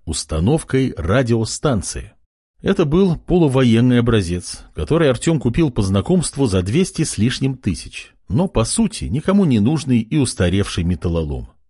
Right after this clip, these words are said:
Однако этот металлолом обеспечивал радиосвязь на десять километров.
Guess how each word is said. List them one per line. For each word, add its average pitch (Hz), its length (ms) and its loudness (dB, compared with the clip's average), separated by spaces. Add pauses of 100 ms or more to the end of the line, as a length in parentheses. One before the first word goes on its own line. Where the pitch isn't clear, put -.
Однако 98 540 -2
этот 90 420 -6
металлолом 85 760 -2
обеспечивал 147 840 0
радиосвязь 113 800 0
на 85 160 0
десять 95 640 -2
километров. 87 720 -2